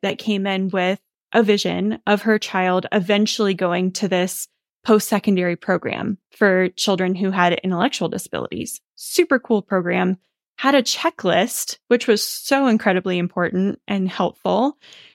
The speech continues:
to the school team that she needed to have these individual skills to get into this program. And so we were, you know, in middle school, and she had shared that with us. And all of a sudden, instead of, like, peeling away services because we didn't really know what we were doing, right? So <laughs> many times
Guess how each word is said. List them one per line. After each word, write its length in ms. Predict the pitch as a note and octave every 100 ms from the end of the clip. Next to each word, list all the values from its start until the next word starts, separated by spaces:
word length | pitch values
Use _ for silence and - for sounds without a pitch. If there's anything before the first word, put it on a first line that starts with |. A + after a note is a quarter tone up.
| -
to 120 | C4
the 100 | A#3+
school 240 | - A#3 G#3+
team 240 | A#3 G#3
that 120 | G3+
she 200 | - A3+
needed 260 | A#3 A3+ A#3
to 80 | A3+
have 240 | F#3+ F#3+
these 220 | G#3 G#3+
individual 580 | - G3+ F3+ F#3+ F#3+ F3+
skills 500 | - - A3+ F3+ -
to 100 | -
get 160 | G3+ F#3+
into 300 | - F#3 F#3
this 180 | E3+ -
program. 560 | - E3+ - - G#3+ F#3+ _ -
And 260 | A#3+ A#3
so 140 | A3+ C4
we 160 | C#4
were, 320 | E4 G4 C4 F#3+
you 140 | G#3+ A3+
know, 120 | A3
in 220 | G#3+ A3+
middle 240 | F#3 F3+ G3
school, 480 | - F#3+ G#3 C4 C4+ _ -
and 160 | A3+
she 140 | A3+ B3+
had 140 | A3
shared 320 | - G#3+ F#3+
that 200 | G3 F#3
with 180 | G3 G3+
us. 460 | F#3+ A#3 - - - _ _
And 440 | A#3 A3+ G#3+ G#3 G3+ - _ -
all 120 | A3+
of 60 | C#4+
a 80 | C#4
sudden, 420 | - A3+ A3+ G3
instead 380 | - G#3 A3+ A3
of, 180 | G#3+
like, 220 | G3+ F#3 -
peeling 480 | - A3 A3+ A3
away 300 | G3 F#3 F#3
services 800 | G#3+ - F3+ G3 - B3 B3+ B3+
because 440 | - A3 G3+ F#3 -
we 80 | F#3+
didn't 260 | F#3+ F#3 -
really 220 | G3 F#3
know 160 | F3+
what 140 | F#3 -
we 100 | F#3+
were 80 | E3+
doing, 380 | - - A#3 A3
right? 240 | G3 G3+ -
So 180 | G#3
<laughs> 0 |
many 260 | G3+ B3+ A#3+
times 460 | A#3+ F#3+ F3+ G#3